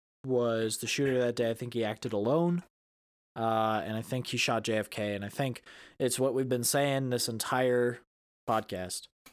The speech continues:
Uh, people want a satisfactory ending to this story, and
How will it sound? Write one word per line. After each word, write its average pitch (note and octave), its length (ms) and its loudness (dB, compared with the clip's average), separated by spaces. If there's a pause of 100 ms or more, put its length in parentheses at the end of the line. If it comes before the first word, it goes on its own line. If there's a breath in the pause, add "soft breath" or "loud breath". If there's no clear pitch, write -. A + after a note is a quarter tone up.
(640)
Uh, F#2+ 380 -2 (720)
people C#3 380 0
want C3 520 -2
a B2 60 -4
satisfactory A2 920 0
ending G2 380 -8
to - 120 -10
this G2 180 -2
story, A#2 540 2
and F#2+ 480 -8